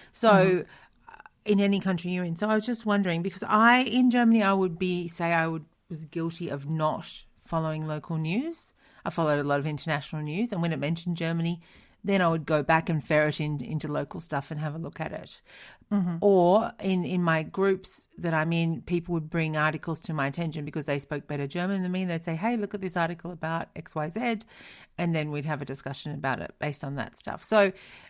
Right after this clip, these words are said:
Speaker 1: and now I'm in Denmark, I'm considering that I should try and find,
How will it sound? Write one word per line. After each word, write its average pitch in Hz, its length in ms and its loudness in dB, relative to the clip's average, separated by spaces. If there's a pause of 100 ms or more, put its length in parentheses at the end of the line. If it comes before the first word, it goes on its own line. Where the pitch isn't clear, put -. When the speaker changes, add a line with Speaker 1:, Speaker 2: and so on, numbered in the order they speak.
(140)
Speaker 1:
and 208 160 4
now 226 200 10
I'm 262 160 8
in 233 100 8
Denmark, 196 380 4
I'm 180 140 0
considering 175 460 -2
that 160 120 0
I 156 100 4
should 196 540 0
try 170 340 -2
and 156 320 -2
find, 170 720 0